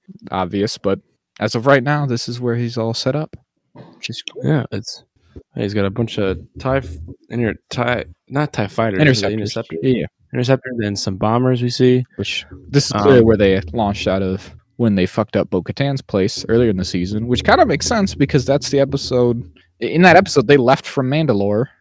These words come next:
Speaker 1: right?
Speaker 2: Yeah,
Speaker 1: To
Speaker 2: after causing a big co-, commotion.
Speaker 1: to get to her, her place, so they probably just followed her right from there, <laughs> which sucks.
Speaker 2: Oh, yeah, they're like, "Oh,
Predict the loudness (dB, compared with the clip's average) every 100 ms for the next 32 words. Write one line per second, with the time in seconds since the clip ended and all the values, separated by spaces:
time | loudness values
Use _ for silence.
0 | _ _ -2 -2 -2 -8 _ _ -18 -16
1 | -10 2 2 2 -4 -4 0 0 0 -4
2 | -10 -12 -16 -18 _ -8 -2 0 0 -2
3 | -4 -2 0 6 6 6 0 2 4 6
4 | 2 -2 _ _ _ 2 4 4 0 _
5 | -8 -4 0 0 0 0 0 0 2 2
6 | 4 2 0 4 6 6 6 4 2 0
7 | -4 -4 -4 -4 -4 -8 -10 -16 _ _
8 | -18 -16 -6 -2 -2 0 0 0 0 0
9 | 0 0